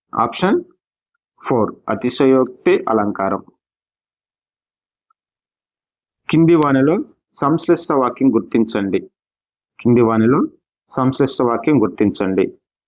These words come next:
So, పాప పాలు తాగుతున్నది, పాడుతున్నది. సెకండ్ ఆప్షన్ కానీ తీసుకుంటే,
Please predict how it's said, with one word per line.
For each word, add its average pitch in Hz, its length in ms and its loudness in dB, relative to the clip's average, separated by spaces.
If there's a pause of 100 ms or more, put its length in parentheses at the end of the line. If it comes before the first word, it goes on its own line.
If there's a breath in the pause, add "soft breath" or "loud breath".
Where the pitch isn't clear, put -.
(300)
So, 202 240 0 (800)
పాప 131 300 0 (120)
పాలు 131 260 2
తాగుతున్నది, 113 840 -2 (420)
పాడుతున్నది. 110 720 -2 (1080)
సెకండ్ 139 360 -2
ఆప్షన్ 135 240 -2
కానీ 120 120 0
తీసుకుంటే, 127 520 0